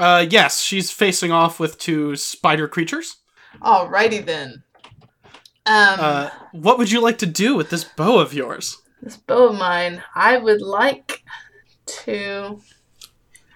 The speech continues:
Speaker 2: how hurt is, how hurt is Scarlet?
Speaker 1: Uh, she's not doing good. I'll note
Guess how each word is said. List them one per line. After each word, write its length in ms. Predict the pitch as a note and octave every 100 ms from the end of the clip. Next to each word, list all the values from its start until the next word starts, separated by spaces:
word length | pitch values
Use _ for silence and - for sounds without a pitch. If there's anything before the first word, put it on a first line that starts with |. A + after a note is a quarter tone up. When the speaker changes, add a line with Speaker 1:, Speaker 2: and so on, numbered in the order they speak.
| _ -
Speaker 2:
how 320 | D#4+ G#4+ G#4
hurt 320 | - E4 - -
is, 560 | A3+ G#3+ G#3 - - _ _ _ _
how 220 | D#4+ E4+
hurt 300 | - B3 G#3
is 180 | G3+ G3
Scarlet? 640 | - D#3+ D3+ C#3+ C3 - - _ _ _ _ -
Speaker 1:
Uh, 280 | G3 F#3 F#3
she's 320 | - C#4+ C#4
not 220 | D4 A#3
doing 300 | A3 A3+ F#3
good. 320 | F3 F3+ D3+ -
I'll 180 | F#3 A3+
note 420 | G3 G3+ G#3